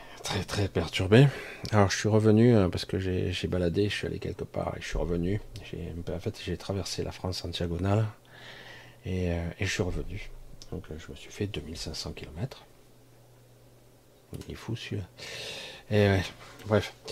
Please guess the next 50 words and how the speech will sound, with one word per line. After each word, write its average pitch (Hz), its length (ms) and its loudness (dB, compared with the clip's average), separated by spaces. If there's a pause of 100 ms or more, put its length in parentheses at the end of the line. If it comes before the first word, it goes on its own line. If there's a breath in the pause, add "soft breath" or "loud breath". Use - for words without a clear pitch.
(640 loud breath)
Et 120 160 8
c'est - 180 0
fait, 127 240 8
c'est 104 200 2
réglé. 95 520 2
Et 107 380 4
voilà, 78 280 -6
on 92 60 -4
a 85 180 -12
un 85 120 -16
peu 104 100 -6
me 90 80 -4
promener. 82 420 -4
J'ai - 140 -6
eu - 60 -10 (120)
pas - 300 -10
de - 60 -14
petits - 280 -16
soucis, 78 600 -10 (960 loud breath)
notamment, 80 640 -2
euh, 60 220 -10
des 87 120 -6
problèmes 73 340 -6
de 69 120 -6
vue. 107 320 -2 (640 loud breath)
Et, - 840 -10
et - 20 -4
donc, 82 220 -6
je 82 80 -4
vais 78 80 -2
faire 69 260 -12
comme, 69 200 -12 (360)
comme 85 160 -4
je 82 120 -4
peux. 107 260 0 (720 loud breath)
Mon 87 80 0
gros 87 180 0
problème, 90 380 0
il 87 120 4
est 85 60 6
là. 87 160 2
Ma 95 180 0
vue 90 280 -2
conventionnelle, 87 760 0
elle 78 140 -4
est 78 40 -8
pas - 180 -6
terrible. 85 300 -6
J'arrive 76 360 -10
pas. - 200 -6